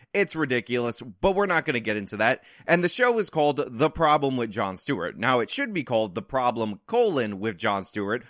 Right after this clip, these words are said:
although The Problem with Jon Stewart is actually more accurate for today's purposes. And they actually put out a video called The Problem with White People, because this is a normal thing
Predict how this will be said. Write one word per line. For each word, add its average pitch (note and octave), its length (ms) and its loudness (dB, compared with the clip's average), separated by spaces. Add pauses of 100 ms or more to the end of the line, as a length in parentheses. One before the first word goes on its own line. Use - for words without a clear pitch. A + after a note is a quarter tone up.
(220)
although C#3 520 4
The A2 200 -6
Problem D#3 440 2
with C3 120 2
Jon A#2+ 220 0
Stewart A#2+ 460 -2
is A#2+ 160 -2
actually A#2 340 0
more A2 240 -4
accurate A#2+ 480 0
for A#2 260 -2
today's F#2+ 360 -6
purposes. A#2 640 -4 (280)
And E3+ 140 0
they B3 80 4
actually A#3+ 320 2
put E3+ 240 0
out D#3+ 140 4
a D3+ 40 4
video A#2 400 0
called A#2+ 640 -2
The D3+ 100 0
Problem C#3+ 500 0
with E3+ 180 -4
White G#3+ 240 2
People, F2 400 -4
because A2+ 480 -2
this A2 380 -2
is C#3 160 -4
a C3+ 40 -2
normal C#3 440 -2
thing A#2+ 360 -2